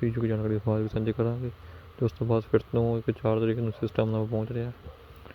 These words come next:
ਉਹ ਵੀ ਜਿਸ ਦੀ ਅਸੀਂ ਅਪਡੇਟ ਲਗਭਗ ਤਿੰਨ ਤਰੀਕ ਦੇ ਨੇੜੇ ਜਾ ਕੇ ਕਰਾਂ-, ਦੋ, ਕਿੰਨਾ ਦੋ ਤਰੀਕ ਦੇ ਨੇੜੇ ਕਰਾਂਗੇ, ਉਹ ਕਿੰਨਾ ਜੋ ਕਿ ਸਟਰੋਂਗ ਹੈ ਤੇ ਕਿੰਨਾ ਜੋ ਵੀਕ ਹੈ।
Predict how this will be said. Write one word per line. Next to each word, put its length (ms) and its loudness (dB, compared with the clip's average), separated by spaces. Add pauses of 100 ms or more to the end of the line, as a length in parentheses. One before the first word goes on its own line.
(160)
ਉਹ 120 6
ਵੀ 360 4
ਜਿਸ 280 -2
ਦੀ 160 10
ਅਸੀਂ 160 4
ਅਪਡੇਟ 220 4
ਲਗਭਗ 540 2
ਤਿੰਨ 140 4
ਤਰੀਕ 240 2
ਦੇ 160 2
ਨੇੜੇ 180 2
ਜਾ 80 6
ਕੇ 100 4
ਕਰਾਂ-, 180 2
ਦੋ, 300 -2 (640)
ਕਿੰਨਾ 180 6
ਦੋ 280 4
ਤਰੀਕ 120 0
ਦੇ 60 -2
ਨੇੜੇ 220 0
ਕਰਾਂਗੇ, 260 0
ਉਹ 180 0
ਕਿੰਨਾ 280 0
ਜੋ 200 -6
ਕਿ 240 4 (1080)
ਸਟਰੋਂਗ 420 2
ਹੈ 60 -2
ਤੇ 100 -6
ਕਿੰਨਾ 300 2
ਜੋ 180 2
ਵੀਕ 420 0
ਹੈ। 120 -2